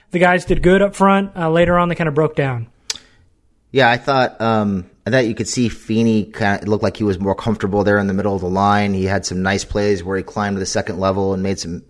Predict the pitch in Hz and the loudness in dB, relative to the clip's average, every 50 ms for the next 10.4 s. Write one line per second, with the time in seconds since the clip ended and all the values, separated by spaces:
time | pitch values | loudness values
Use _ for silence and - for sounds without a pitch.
0 | - 95 95 92 92 90 - 101 90 - - 98 101 101 95 - - 101 101 101 | -6 -4 -2 -2 -2 -2 -4 -6 -6 -6 -4 -4 -4 -4 -4 -6 -6 -2 0 2
1 | 98 98 95 - - - - _ - - - - - - - _ _ - 98 95 | 2 2 0 -2 -10 -18 -18 _ -20 -20 -20 -20 -20 -20 -20 _ _ -4 -2 -2
2 | 92 90 87 101 104 110 110 104 - - 107 98 92 90 - - 107 - 92 85 | 0 0 2 2 2 2 2 0 0 0 2 2 2 2 0 -2 -2 -2 -2 -4
3 | - - 104 101 87 92 92 92 90 - - 90 87 - - 95 90 85 - 87 | -4 -2 -2 -2 0 2 2 2 2 0 -2 -8 -8 -6 -4 -4 -4 -4 -4 -4
4 | 90 - - 92 87 82 92 92 90 90 87 87 90 90 90 85 80 80 87 92 | -4 -2 0 0 0 0 0 0 0 0 0 0 0 0 0 -2 -2 -2 -2 0
5 | 92 90 85 82 80 87 85 82 80 - - 90 87 82 82 - - - - - | 0 -2 -2 -2 -2 -2 -2 -2 -4 -4 -4 -2 -2 -2 -4 -6 -10 -18 -10 -4
6 | - 175 160 151 151 143 139 127 - - 110 113 110 107 - 107 98 90 90 98 | -2 0 0 0 0 0 -2 -2 0 2 2 2 2 2 0 0 0 0 0 -2
7 | 95 - - 104 95 92 85 98 98 95 92 90 - - - 110 110 107 - 123 | -4 -4 -4 -4 -2 -2 2 2 2 2 2 0 -2 -6 -4 -4 -4 -2 0 0
8 | 123 135 - 131 113 - 107 104 104 120 120 104 98 - - 123 123 95 82 101 | 0 0 0 -4 -2 0 0 2 2 2 2 0 0 -2 -2 -2 -2 -2 -2 0
9 | 104 107 107 - - 110 101 104 101 98 95 92 87 95 98 - - 104 104 98 | -2 -2 -2 0 0 2 2 2 2 2 0 0 2 0 0 0 0 0 -2 0
10 | - - 104 104 110 - - | 0 0 0 0 -2 -4 -10